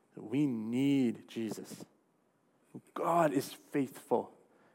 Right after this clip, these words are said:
and that we are secure in Christ, members of God's family now forever. Let's pray. Father God, we thank you so much for the truth of your word.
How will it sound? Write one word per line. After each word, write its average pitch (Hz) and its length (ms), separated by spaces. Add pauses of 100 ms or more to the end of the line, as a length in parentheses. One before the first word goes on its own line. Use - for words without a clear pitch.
(100)
and 107 80
that 101 140
we 139 180
are 120 120
secure 117 840 (460)
in 131 400 (260)
Christ, - 640 (440)
members 123 480
of 104 160
God's 110 340
family 104 580 (300)
now 98 220
forever. 107 560 (720)
Let's 117 160
pray. 107 260 (1120)
Father 139 240
God, 131 140
we 123 80
thank 156 320
you 143 80
so 151 340
much 147 420 (140)
for 131 240
the 120 100
truth 175 320
of 135 140
your 127 140
word. 127 380